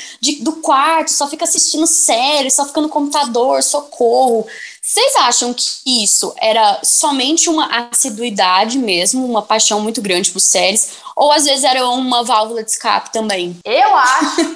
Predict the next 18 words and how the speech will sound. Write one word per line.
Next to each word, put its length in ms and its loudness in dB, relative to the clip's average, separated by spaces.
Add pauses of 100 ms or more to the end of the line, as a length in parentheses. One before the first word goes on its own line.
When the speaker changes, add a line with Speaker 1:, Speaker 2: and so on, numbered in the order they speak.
Speaker 2:
<laughs> 220 -12
que, 460 -2 (140)
em 220 -6
partes, 560 0
era 220 0
uma 160 -2
válvula 340 0
de 120 -8
escape, 500 -2 (840)
pelo 160 -2
menos 260 -6
pra 260 -2
mim, 180 -6
na 100 -6
mi-, 240 -8
na, 220 -4
na 180 -6
minha, 460 -2